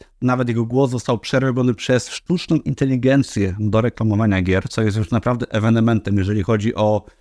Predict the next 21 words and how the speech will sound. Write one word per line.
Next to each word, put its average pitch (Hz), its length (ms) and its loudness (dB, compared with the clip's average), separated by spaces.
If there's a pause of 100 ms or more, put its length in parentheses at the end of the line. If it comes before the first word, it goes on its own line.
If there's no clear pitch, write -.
(360)
podrabianie 127 500 2
kogoś 113 260 -4
i 117 140 0
oszustwa. 113 520 -2 (260)
Ale 127 180 0
problem 226 380 2
jest 185 160 -2
taki, 131 300 -2 (460)
że 135 400 0 (100)
ja 143 260 2
sprawę 131 640 -2
zgłaszałem 110 680 -2
już 117 180 0
do 107 400 0
prokuratury, 120 680 0
na 107 120 2
policję 123 420 -2
i 107 60 2
do 107 100 0
prokuratury 107 540 -2
potem. 135 400 0